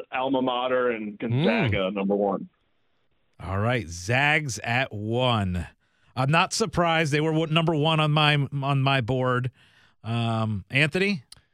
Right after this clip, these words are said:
Speaker 3: pick number two?
Speaker 2: Yeah, I'm not even looking at odds. I'm, I'm not. I, and I don't know if you have the odds up. I,
Speaker 3: I don't.
Speaker 2: I, I
Speaker 3: I don't
Speaker 2: don't
Speaker 3: have the odds up.
Speaker 2: Yeah, I don't think I'm gonna do that to myself this time. I th-, just think I'm gonna kinda take, um,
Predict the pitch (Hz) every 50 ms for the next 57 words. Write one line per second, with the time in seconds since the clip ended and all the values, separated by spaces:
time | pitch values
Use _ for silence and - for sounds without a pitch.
0 | _ _ - - 143 - 156 165 165 160 180 160 - 180 190 208 180 185 202 214
1 | 220 240 262 285 285 262 220 180 170 165 180 185 - 160 147 135 127 123 135 147
2 | 135 104 95 92 - - - - - - 123 131 131 143 147 147 139 139 143 143
3 | 127 104 98 - 113 117 120 120 113 123 123 127 139 151 147 135 110 110 131 143
4 | 147 127 117 123 120 120 120 123 127 123 101 113 120 117 117 - - _ - -
5 | - 120 147 156 143 160 165 165 143 107 - 123 123 135 139 156 156 123 139 143
6 | 120 127 120 107 98 95 87 87 85 - - 170 196 202 196 190 190 202 185 151
7 | 190 175 156 170 160 156 151 139 131 117 123 135 131 123 117 110 - - 113 107
8 | 107 104 - 127 110 101 95 110 101 - - 117 104 101 104 107 110 117 127 123
9 | - 147 131 - 160 135 127 127 127 127 123 120 - - - 139 127 120 110 -
10 | - - 139 131 131 113 - - - _ _ _ _ _ _ _ _ _ _ _
11 | _ - 117 110 110 107 107 107 104 104 104 104